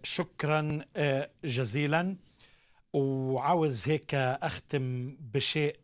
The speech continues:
آه، مهم. الكتاب أو يقول الكتاب:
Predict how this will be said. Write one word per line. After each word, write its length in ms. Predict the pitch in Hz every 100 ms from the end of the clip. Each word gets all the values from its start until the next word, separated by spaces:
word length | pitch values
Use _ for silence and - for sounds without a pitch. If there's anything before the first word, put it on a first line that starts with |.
| -
آه، 280 | 143 123 131
مهم. 540 | 147 127 113 165 170 160 - _ _ _ - - _ _ _ -
الكتاب 720 | 139 131 - 139 - 160 135
أو 180 | 135 139
يقول 500 | 135 - - 156 147 -
الكتاب: 720 | 135 - 135 143 139 127